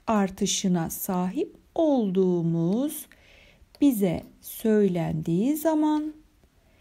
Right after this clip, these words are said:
biz doğal olarak memnunuzdur.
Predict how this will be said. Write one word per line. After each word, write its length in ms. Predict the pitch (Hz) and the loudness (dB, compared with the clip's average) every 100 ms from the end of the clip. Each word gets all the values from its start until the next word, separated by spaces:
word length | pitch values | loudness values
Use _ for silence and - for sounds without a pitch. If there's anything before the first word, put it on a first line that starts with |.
| - _ - | -20 _ -2
biz 640 | 208 233 226 247 - - - _ _ _ _ _ - | 2 4 2 -2 -6 -10 -18 _ _ _ _ _ -2
doğal 320 | 330 330 240 180 | 2 2 2 0
olarak 680 | 165 160 269 349 - - _ _ - _ - | 0 0 -2 -4 -10 -20 _ _ -20 _ -2
memnunuzdur. 880 | 349 311 220 170 151 131 - - | 2 4 4 2 -2 -8 -10 -16